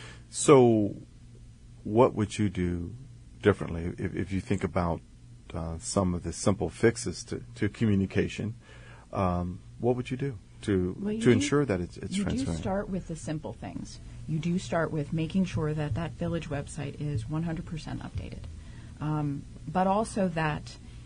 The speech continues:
Speaker 2: it's easier to get through all of those things. I know that we have plans that the village government is working on.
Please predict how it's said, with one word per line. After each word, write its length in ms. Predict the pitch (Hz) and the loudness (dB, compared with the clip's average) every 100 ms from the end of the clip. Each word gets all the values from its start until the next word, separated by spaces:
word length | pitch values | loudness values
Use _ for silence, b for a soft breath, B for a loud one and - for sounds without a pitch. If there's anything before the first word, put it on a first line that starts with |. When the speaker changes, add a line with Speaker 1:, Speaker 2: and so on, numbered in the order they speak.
| B | B
Speaker 2:
it's 240 | 185 185 - | -4 -2 0
easier 420 | 202 214 208 202 | 0 2 2 2
to 380 | 190 - 180 160 | -2 -4 -2 -2
get 280 | 139 180 120 | 0 -2 -2
through 380 | - 185 180 156 | -6 -2 0 0
all 160 | 135 | -2
of 80 | 135 | -4
those 220 | 135 135 | -6 -6
things. 380 | - - - - - - | -8 -10 -10 -10 -14 -8
I 140 | 151 143 | -2 0
know 260 | 147 151 | 0 0
that 180 | 175 208 | -2 -4
we 140 | 208 196 | -2 -2
have 400 | 190 185 185 - | -2 -2 -2 -6
plans 440 | - 180 185 180 | -4 -2 -2 -2
that 160 | 180 160 B B B B - | -6 -8 B B B B -4
the 80 | |
village 320 | 165 175 175 175 | 0 0 0 -2
government 340 | 165 160 156 | -2 0 0
is 120 | 143 | -2
working 580 | 135 131 156 156 139 131 | -4 -4 -4 -2 -4 -4
on. 240 | - - | -6 -10